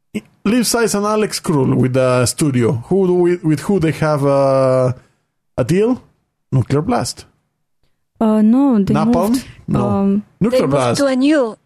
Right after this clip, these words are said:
Speaker 3: a new
Speaker 2: uh,
Speaker 3: one.
Speaker 2: Liv Size.
Speaker 1: Ah, wait, they,
Speaker 2: They moved
Speaker 1: they
Speaker 2: to A F M.
Speaker 1: A F M, which is the
Speaker 3: Yes.
Speaker 1: new one,
Speaker 2: Yes.
Speaker 1: making also
Speaker 2: Coming now.
Speaker 1: ki-, is a, the newcomer,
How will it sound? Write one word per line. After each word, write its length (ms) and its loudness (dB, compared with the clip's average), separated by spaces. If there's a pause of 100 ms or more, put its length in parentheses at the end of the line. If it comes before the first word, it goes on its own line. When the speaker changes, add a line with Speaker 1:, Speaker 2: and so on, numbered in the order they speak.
(100)
Speaker 3:
a 60 -2
new 200 0
Speaker 2:
uh, 120 -2
Speaker 3:
one. 120 0
Speaker 2:
Liv 220 2
Size. 240 0
Speaker 1:
Ah, 20 2
wait, 400 0
they, 60 0
Speaker 2:
They 120 0
moved 180 0
Speaker 1:
they 40 0
Speaker 2:
to 180 -2
A 180 -2
F 160 -6
M. 340 0
Speaker 1:
A 220 0
F 200 -6
M, 240 -2
which 300 -2
is 80 0
the 120 -2
Speaker 3:
Yes. 180 0
Speaker 1:
new 320 0
one, 440 0 (300)
Speaker 2:
Yes. 440 -2
Speaker 1:
making 540 0
also 480 0
Speaker 2:
Coming 320 0
now. 280 0 (100)
Speaker 1:
ki-, 160 -4
is 280 0
a, 200 0
the 640 0
newcomer, 720 0